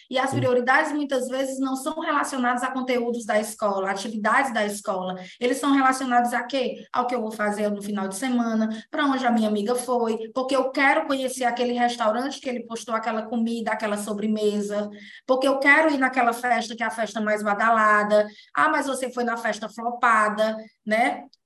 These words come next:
Speaker 1: Eu não queria ir nessa, eu vou pra festa que vai dar mais gente, que vai dar mais um público. A questão da comparação é algo muito forte,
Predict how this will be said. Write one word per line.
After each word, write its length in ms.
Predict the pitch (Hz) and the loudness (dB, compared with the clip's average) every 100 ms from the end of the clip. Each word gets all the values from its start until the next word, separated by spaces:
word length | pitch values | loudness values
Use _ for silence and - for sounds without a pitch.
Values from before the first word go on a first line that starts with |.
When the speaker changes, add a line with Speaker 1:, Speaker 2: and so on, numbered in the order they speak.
| - | -2
Speaker 1:
Eu 140 | 247 | 0
não 180 | 262 277 | 2 0
queria 340 | 277 254 247 | 0 0 2
ir 40 | 233 | 0
nessa, 360 | 226 220 220 | 0 -4 -4
eu 80 | 220 | -8
vou 140 | 214 - | -6 -2
pra 160 | 240 | -2
festa 340 | 240 220 214 226 | 0 0 -2 -6
que 140 | 214 | -6
vai 180 | 214 208 | -4 -2
dar 140 | 196 | -2
mais 220 | 220 269 | -2 -2
gente, 260 | 254 240 240 | -2 -2 -4
que 80 | 208 | -6
vai 140 | 202 | -6
dar 120 | 196 | -6
mais 220 | 202 208 220 | -4 -4 -4
um 140 | 220 | -4
público. 500 | 233 214 208 220 214 - - - | -6 -4 -4 -6 -8 -12 -20 -6
A 120 | 254 277 | -2 0
questão 340 | 294 294 262 | 0 -2 0
da 260 | 262 262 285 | 0 0 2
comparação 1040 | 359 359 269 247 240 - 220 208 220 220 233 | 2 4 4 4 2 0 -2 0 0 -2 0
é 80 | |
algo 260 | 226 233 240 | 2 2 2
muito 320 | 254 - - - | 0 -2 -6 0
forte, 520 | 226 208 208 - | 4 4 2 -10